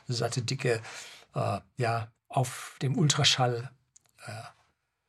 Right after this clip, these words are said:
nicht scharf abgegrenzte Fettleber haben, ne? Also wenn die Leber sehr schön zeichnet auf dem Ultraschall, dann ist sie gut. Und wenn sie so außen so keinen sta-, äh,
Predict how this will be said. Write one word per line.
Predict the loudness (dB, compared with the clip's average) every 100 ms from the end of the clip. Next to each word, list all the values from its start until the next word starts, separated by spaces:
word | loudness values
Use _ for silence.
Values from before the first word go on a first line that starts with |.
| _ _ _ _ _
nicht | 4 6 6
scharf | 2 -2
abgegrenzte | -4 -2 -2 0 -2 -2
Fettleber | -4 -6 -8 -8 -4 -4
haben, | -6 -10 -6
ne? | -4 -4
Also | -8 -4
wenn | -4
die | -2
Leber | 0 0 2
sehr | 4 4
schön | 4 2 2
zeichnet | 2 2 2 4
auf |
dem | 4
Ultraschall, | 4 4 4 4 2
dann | 2
ist | -2
sie | 0
gut. | 0 0 -4 -14 -4 -4 0
Und | 2
wenn | 4
sie | 2
so | 0 -2
außen | 0 0 0 -2 -6 -12 -8
so | -4
keinen | 0 4 4 2 0
sta-, | -4 -4
äh, | -4 -4 -6